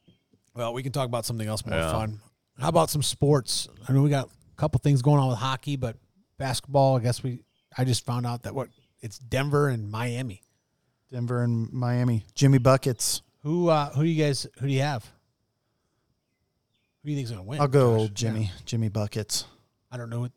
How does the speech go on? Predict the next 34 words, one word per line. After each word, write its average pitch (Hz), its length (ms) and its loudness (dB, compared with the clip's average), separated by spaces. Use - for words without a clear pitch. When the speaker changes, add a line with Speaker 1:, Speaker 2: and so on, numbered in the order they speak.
Speaker 1:
what 113 160 -10
that 107 180 -14
is. 92 280 -18
Speaker 3:
Jimmy 123 260 4
Butler 110 380 2
with 107 300 6
Speaker 1:
<laughs> 120 40 2
Speaker 3:
Miami. 110 520 2
Sorry. 113 340 2
Speaker 1:
Okay. 123 280 -8
Speaker 2:
Good - 80 -4
Speaker 1:
Don't 131 120 -6
know. 131 80 0
Speaker 2:
player. - 260 0
Speaker 1:
Yeah. 117 280 -8
Speaker 2:
I 117 100 0
mean 117 200 4
Speaker 1:
My - 80 0
N 143 180 -4
B 131 160 0
A 123 100 0
stuff 123 260 -4
is - 40 -10
Speaker 3:
Our 131 160 6
friends 135 360 8
in 123 120 8
Speaker 1:
very 107 80 0
Speaker 3:
Florida 110 320 8
know 104 140 4
who 104 200 4
Jimmy 101 260 -2
Buckets 98 440 -2
is. 101 100 0
Speaker 2:
Yeah. 95 280 0